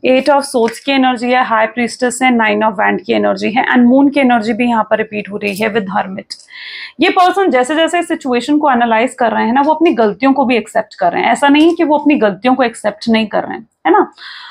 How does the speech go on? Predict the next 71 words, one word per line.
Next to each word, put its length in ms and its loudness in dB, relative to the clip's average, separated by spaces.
अ, 120 2
तो 120 0
ये 120 4
person 440 2
कहीं 240 0
ना 80 2
कहीं 160 2
अपनी 200 0
गलतियों 360 -2
को 120 -2
भी 100 0
देख 260 -4
रहे 140 -4
हैं, 120 -10
अपनी 240 0
गलतियों 320 2
को 100 0
accept 460 -2
कर 220 -2
रहे 160 -4
हैं। 180 -12
इन्हें 220 0
दिख 200 -2
रहा 100 2
है 80 0
कि, 300 0
अ, 140 4
ये 140 4
aware 380 4
हो 100 0
रहे 120 -4
हैं 80 -4
अपनी 160 -4
गलतियों 400 -6
से 180 -16
और 120 4
ये 260 4
अपनी 300 2
गलतियों 360 2
पर 140 0
regret 420 0
भी 140 2
इनको 240 4
हो 100 0
रहा 120 0
है। 100 -2
इन्हें 160 4
लग 200 0
रहा 120 2
है 100 0
कि 80 2
जो 200 4
भी 140 4
ये 60 4
past 400 0
में 140 2
करके 340 -4
आए 240 2
हैं, 160 -12
जो 160 0
भी 120 2
इनके 220 2
actions 560 -2
रहे 160 -2
हैं, 280 -2
जो 160 0
भी 140 2
इनके 240 0
behavior 500 -2
रहे 180 -8
हैं, 180 -16